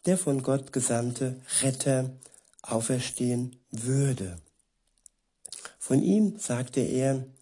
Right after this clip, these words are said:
er wird nicht dem Totenreich überlassen und sein Körper wird nicht der Verwesung preisgegeben.“ Das ist mit Jesus geschehen.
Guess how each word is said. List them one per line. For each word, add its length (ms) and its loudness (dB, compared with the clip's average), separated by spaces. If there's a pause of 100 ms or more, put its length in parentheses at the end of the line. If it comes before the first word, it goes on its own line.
(460)
er 200 2
wird 340 2
nicht 480 0 (340)
dem 220 0
Totenreich 920 -4 (340)
überlassen 840 -4 (540)
und 240 2
sein 240 2
Körper 600 -2 (400)
wird 260 2
nicht 380 2 (400)
der 120 4
Verwesung 800 -2 (100)
preisgegeben.“ 1600 -4 (1040)
Das 200 2
ist 280 0
mit 160 -4
Jesus 520 -2
geschehen. 840 0